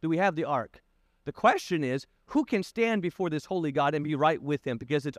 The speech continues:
obvious none of us are. And so they send the ark to Kiriath Jearim,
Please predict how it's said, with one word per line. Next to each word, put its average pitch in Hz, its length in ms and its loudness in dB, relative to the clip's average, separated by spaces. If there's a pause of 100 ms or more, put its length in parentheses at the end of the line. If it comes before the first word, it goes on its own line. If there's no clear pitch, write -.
obvious 214 460 2
none 180 340 0
of 202 120 -2
us 185 260 -2
are. 110 440 -4 (760)
And 131 160 -6
so 165 180 4
they 190 200 2
send 180 280 -2
the 175 80 0
ark - 400 -6 (680)
to 113 80 -10
Kiriath 190 420 -2
Jearim, 90 420 -4